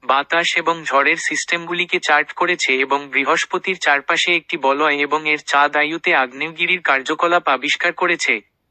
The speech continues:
যা পৃথিবীর বাইরে পর্যবেক্ষণ করা প্রথম আগ্নেয়গিরির কার্যকলাপ। শনির রিংগুলিতে রহস্যময় বিনুনি এবং কিঙ্ক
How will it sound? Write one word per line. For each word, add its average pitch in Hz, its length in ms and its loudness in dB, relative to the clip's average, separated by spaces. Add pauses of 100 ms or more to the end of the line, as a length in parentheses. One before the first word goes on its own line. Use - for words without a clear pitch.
(100)
যা 143 140 4
পৃথিবীর 170 540 -2
বাইরে 151 320 2
পর্যবেক্ষণ 160 760 -2
করা 156 220 2
প্রথম 156 440 -4
আগ্নেয়গিরির 131 680 -2
কার্যকলাপ। 139 680 0 (800)
শনির 170 500 0
রিংগুলিতে 175 600 -2
রহস্যময় 160 680 0
বিনুনি 151 520 -6
এবং 147 300 0
কিঙ্ক 165 280 -8